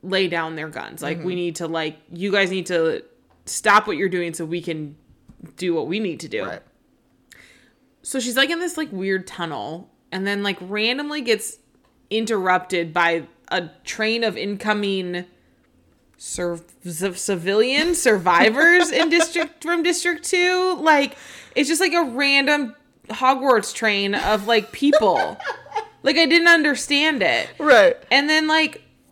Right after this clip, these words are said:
Speaker 1: one guy, like, ends up holding Katniss at gunpoint.
Speaker 2: Mm-hmm.
Speaker 1: And I'm like,
Speaker 2: Mm-hmm.
Speaker 1: "Where's her security?"
Speaker 2: She doesn't have security. <laughs>
Speaker 1: But then, like, she manages to, like, talk him off the ledge and, like,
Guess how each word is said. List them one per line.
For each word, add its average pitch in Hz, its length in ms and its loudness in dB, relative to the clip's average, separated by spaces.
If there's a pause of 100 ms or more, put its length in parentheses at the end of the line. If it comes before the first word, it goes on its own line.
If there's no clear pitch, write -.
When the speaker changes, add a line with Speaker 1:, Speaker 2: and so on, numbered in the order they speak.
(440)
Speaker 1:
one 294 340 -2
guy, 277 180 6
like, 277 180 4
ends 262 160 0
up 262 60 -4
holding 285 380 -4
Katniss 277 400 0
at 240 180 0
gunpoint. 208 720 -4
Speaker 2:
Mm-hmm. 185 220 -8
Speaker 1:
And 151 200 -16 (200)
I'm 269 120 -4
like, 294 140 0
Speaker 2:
Mm-hmm. - 760 -16
Speaker 1:
"Where's 311 280 2
her 302 140 -4
security?" 269 800 -4 (140)
Speaker 2:
She 220 120 -4
doesn't 165 200 -4
have 185 140 -10
security. 131 520 -12 (680)
<laughs> - 80 -10 (500)
Speaker 1:
But 320 140 0
then, 359 140 2
like, 330 100 2
she - 140 -8
manages 247 380 -4
to, 269 40 -4
like, 240 220 -4
talk - 280 -14
him 208 120 -10
off 240 140 -12
the 339 60 -8
ledge 160 600 -6
and, 175 100 -12
like, 160 160 -8